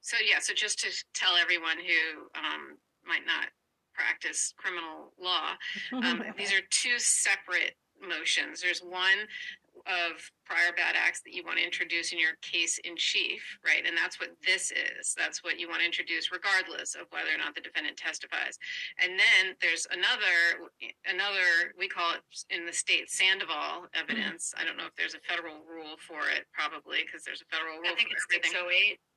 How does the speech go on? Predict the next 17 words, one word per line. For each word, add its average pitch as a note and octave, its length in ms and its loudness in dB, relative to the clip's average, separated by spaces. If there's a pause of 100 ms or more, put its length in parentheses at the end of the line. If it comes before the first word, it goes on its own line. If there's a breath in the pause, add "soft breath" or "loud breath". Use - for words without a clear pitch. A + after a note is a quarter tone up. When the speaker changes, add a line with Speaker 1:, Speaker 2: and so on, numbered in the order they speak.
(220)
Speaker 3:
B. G3+ 340 0
I E3 80 -4
don't, D#3+ 160 -8
<laughs> - 880 0
no C4+ 120 2
one C#4+ 120 6
ever A#3+ 220 4
testifies. A#3+ 800 2
<laughs> - 40 -16
Defendants - 480 -2
never - 160 -2
Speaker 1:
Yeah, F#3+ 160 2
Speaker 3:
testify. F3 220 2
Speaker 1:
well, F3+ 240 2
in F#3+ 80 -8
the G#3+ 80 -2
state, A3+ 340 6